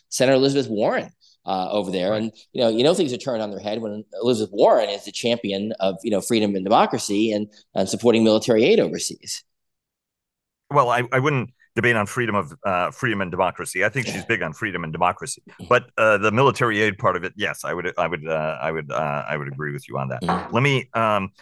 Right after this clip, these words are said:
Speaker 2: uh, Dov, uh, b-, before, uh, we, uh, uh, move, uh, o-, on,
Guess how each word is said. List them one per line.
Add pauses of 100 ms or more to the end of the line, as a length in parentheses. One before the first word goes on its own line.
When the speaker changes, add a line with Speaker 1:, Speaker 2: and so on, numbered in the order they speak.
(140)
Speaker 2:
uh, (180)
Dov,
uh,
b-, (140)
before, (100)
uh,
we,
uh, (100)
uh,
move, (380)
uh,
o-,
on,